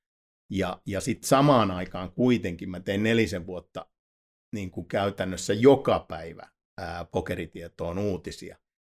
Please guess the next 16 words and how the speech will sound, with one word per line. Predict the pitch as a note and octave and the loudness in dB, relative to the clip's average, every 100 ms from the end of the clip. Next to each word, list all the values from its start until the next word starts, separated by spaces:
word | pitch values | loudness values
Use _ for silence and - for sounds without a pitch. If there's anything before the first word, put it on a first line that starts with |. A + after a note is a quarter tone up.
| _ | _
Ja, | F#2 D2+ - - | -10 -10 -12 -8
ja | F#2+ F2 E2+ _ - - | -8 -8 -10 _ -16 -8
se | - - B2 A2+ | -6 2 6 8
oli | A2+ A2+ | 8 6
sit | G#2+ A#2+ | 2 -2
kuitenkin | - C3+ A#2 G#2+ | 4 6 6 6
sen | B2 A#2 | 6 6
verran | A2 G2 F2+ | 4 2 2
kovaa | G2+ G2+ F#2 E2 | 2 4 0 -2
keittoa | F#2+ F2+ F2+ - D#2 - _ _ _ _ _ | -4 -6 -8 -12 -12 -12 _ _ _ _ _
ja | F#2 | -6
sen | E2+ G2+ | 0 2
verran | G2 F2+ | 2 0
sip-, | E2+ G2+ - - | -2 -4 -4 -12
sitovaa, | - G#2 - F2 E2 E2 - | -4 0 2 2 0 -8 -12
että, | - - F2+ | -18 -14 -14